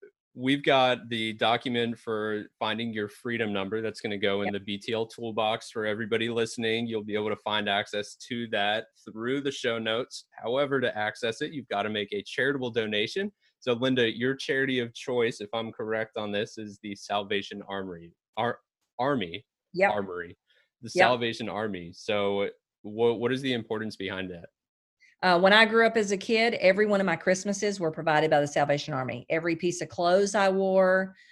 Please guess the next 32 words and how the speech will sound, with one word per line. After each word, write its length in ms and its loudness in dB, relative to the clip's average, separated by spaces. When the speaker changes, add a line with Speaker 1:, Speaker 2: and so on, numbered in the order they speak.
Speaker 2:
uh, 280 4
they 200 6
even 340 2
came 500 2
in 200 -2
a 40 -2
station 480 0
wagon 380 4
every 300 2
Wednesday 440 0
and 100 -2
Sunday 480 0
and 120 -4
took 200 -2
me 120 -4
and 80 -2
my 80 0
brothers 380 0
to 100 -12
church. 520 -6
Speaker 1:
Oh, 160 -12
wow. 280 -12
Speaker 2:
So 200 4
they're 220 8
a 100 4
great 260 6
organization. 720 4
If 180 -4
you 140 2
look 180 4
'em 140 2
up, 320 4